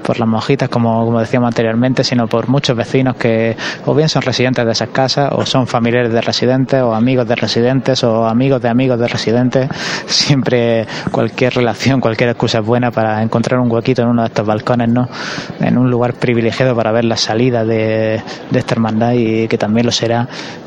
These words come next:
para ver la, la entrada. Una entrada que, que veremos a ver, en principio,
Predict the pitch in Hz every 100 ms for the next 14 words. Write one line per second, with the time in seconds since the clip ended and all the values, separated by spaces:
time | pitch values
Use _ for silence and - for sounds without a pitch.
0 | - 127 113 107 117 113 113 107 107 -
1 | - - 123 113 107 - 117 107 101 -
2 | - - - - - - - - - -
3 | - - - - - 131 123 117 127 131
4 | 135 120 107 104 107 107 107 110 104 113
5 | 120 - 104 110 139 - - - - -
6 | 110 107 107 120 110 123 123 123